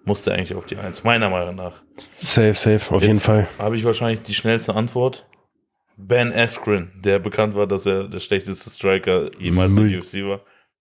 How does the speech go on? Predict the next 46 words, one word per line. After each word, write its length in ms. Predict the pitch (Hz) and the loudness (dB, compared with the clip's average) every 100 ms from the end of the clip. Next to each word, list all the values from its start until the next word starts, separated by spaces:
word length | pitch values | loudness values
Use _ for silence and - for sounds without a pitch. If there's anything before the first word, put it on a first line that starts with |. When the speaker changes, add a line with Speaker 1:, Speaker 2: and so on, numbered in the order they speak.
| _ | _
Speaker 1:
ist 260 | 87 - 92 | -16 -12 -10
Müll. 440 | 95 123 113 - _ _ _ _ | -4 -2 -4 -6 _ _ _ _
Speaker 2:
Aber, 320 | - 98 104 95 | 0 2 2 2
Digga, 300 | 117 120 101 | 2 2 2
überleg 360 | 107 104 127 | 2 2 2
mal, 240 | 120 107 98 | 2 0 0
Francis 340 | 113 107 107 | -2 0 0
Ngannou, 460 | 107 107 117 131 139 - _ - - | 2 2 2 2 -2 -8 _ -20 -10
nenn 300 | 101 127 151 | 0 2 4
mir 80 | |
einen 140 | 131 143 | 2 2
M-M-A-Kämpfer, 600 | 131 117 131 139 131 123 | 2 0 0 0 0 0
der 140 | 104 | 2
gegen 160 | 110 110 | 2 2
Tyson 340 | 127 117 - | 2 0 0
Fury 360 | 104 117 110 110 | -2 2 2 2
über 220 | 87 98 | 2 2
Runden 360 | 92 104 90 92 | 2 0 0 0
kämpft 320 | 98 95 - | 2 0 0
Speaker 1:
Der 60 | 95 | 0
Speaker 2:
und 80 | |
dann 100 | 98 | 2
noch 100 | 101 | 2
so 100 | 135 | 2
Speaker 1:
alleine, 100 | 151 143 95 | 0 0 -2
Speaker 2:
knapp. 140 | - - | -4 -12
Speaker 1:
ich 160 | 113 | -8
wollte 200 | 120 131 | -4 -2
gerade 120 | 117 107 | -2 -2
sagen, 480 | 123 135 127 147 _ _ _ _ - | -4 -4 -6 -14 _ _ _ _ -6
Speaker 2:
Deswegen 340 | 92 101 101 95 | 0 2 2 2
Speaker 1:
er 40 | |
hat 60 | 98 | 2
Speaker 2:
eins 120 | 101 | 2
Speaker 1:
Knock-, 100 | 147 | 2
Speaker 2:
gerechtfertigt. 480 | 92 98 - 92 113 | 2 0 2 0 0
Speaker 1:
Knockdown 640 | 135 202 - - 104 104 98 | -2 -2 -8 -2 0 2 -2
gegen 180 | 98 | -4
Fury. 440 | 95 - 95 90 87 _ _ _ _ _ _ _ | -6 -8 -8 -6 -10 _ _ _ _ _ _ _
Als 220 | 123 123 - | -4 -4 -2
M-M-A-Kämpfer. 960 | 127 117 110 123 135 101 95 - 85 | 0 2 0 -2 -2 -2 -4 -6 -8
Speaker 2:
Ja, 180 | 82 82 | -4 -2
ja. 140 | 90 | 0
Speaker 1:
So, 140 | 87 85 | -2 -2
weißt 280 | 95 104 | -6 -4
du? 40 | 135 | -8